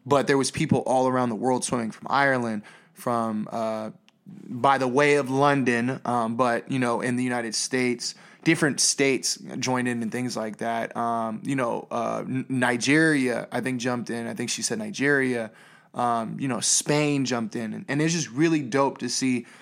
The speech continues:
um, what an impact can do. And a lot of times for myself, I think I struggled a lot with, if it doesn't look like tens, thousands, in my mind, sometimes, especially with the attack on the imposter syndrome,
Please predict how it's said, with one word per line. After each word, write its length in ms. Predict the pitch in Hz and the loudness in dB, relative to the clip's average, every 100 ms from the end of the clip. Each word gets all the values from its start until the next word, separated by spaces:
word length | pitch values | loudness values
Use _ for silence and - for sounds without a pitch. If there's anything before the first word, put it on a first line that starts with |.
| - _ _ - | -20 _ _ -4
um, 560 | 123 117 110 107 110 - _ _ _ - | 0 2 0 -4 -8 -14 _ _ _ 0
what 180 | 151 | 2
an 140 | 156 - | 2 0
impact 640 | 143 147 - 113 - - - | 0 2 2 2 0 -10 -10
can 180 | - 127 | -4 0
do. 280 | 120 107 - - - - - | 2 0 -4 -14 -20 -20 -8
And 100 | 127 | -2
a 40 | 127 | 2
lot 200 | 143 147 | 4 2
of 60 | |
times 340 | 143 143 135 131 | 2 2 2 0
for 120 | 123 | -2
myself, 640 | 113 110 - 135 127 120 | -2 -2 0 2 2 0
I 100 | 110 | -4
think 160 | 123 120 | -4 -4
I 80 | 120 | -4
struggled 440 | - 131 123 120 | 0 0 2 0
a 60 | 120 | 0
lot 340 | 120 117 - | 2 2 0
with, 460 | 120 113 110 - - _ _ _ _ _ _ _ | -2 -2 -6 -10 -20 _ _ _ _ _ _ _
if 360 | 147 147 127 - | 4 4 2 -2
it 140 | 143 127 | -2 2
doesn't 380 | 143 135 117 120 | 2 2 -2 0
look 240 | 131 127 | -2 0
like 280 | 120 117 - | -2 -2 -4
tens, 340 | 131 131 120 | 0 0 0
thousands, 720 | - 123 123 127 147 165 160 - - - - | 0 2 2 2 -2 -2 -4 -8 -20 -12 -2
in 140 | 135 | 0
my 240 | 127 135 135 | 4 4 4
mind, 640 | 127 127 123 117 113 107 - | 4 4 2 0 -2 -6 -2
sometimes, 640 | - 139 123 127 123 120 | 0 2 2 2 0 0
especially 460 | 117 - 127 123 127 | -4 0 0 0 -2
with 100 | 110 | -2
the 120 | 117 | -4
attack 320 | - 120 117 | -2 0 0
on 100 | 120 | -2
the 60 | 117 | -4
imposter 460 | 110 185 214 156 | 0 2 2 0
syndrome, 480 | 147 127 113 117 | -2 -2 -2 -2